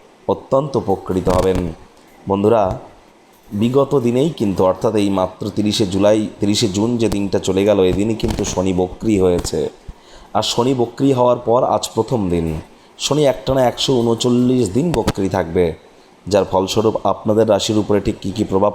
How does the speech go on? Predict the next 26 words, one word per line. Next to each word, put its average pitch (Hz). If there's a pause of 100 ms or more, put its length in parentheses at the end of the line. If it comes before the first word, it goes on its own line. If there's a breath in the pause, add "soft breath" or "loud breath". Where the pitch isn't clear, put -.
পড়তে 104
পারে 117 (500 loud breath)
সে -
বিষয়ে 143
কিন্তু 147
already 110
চ্যানেলে 107
ভিডিও 98
একটা 95
আপলোড 92
করা 95
হয়েছে, 113 (500 loud breath)
সময় 123
সুযোগ 101
বুঝে 98
একবার 98
দেখে 90
বা 113
শুনে 98
নিতে 92
ভুলবেন 104
না। 131 (500 loud breath)
আই 113
বাটনে 123
আমরা 98
লিংক 104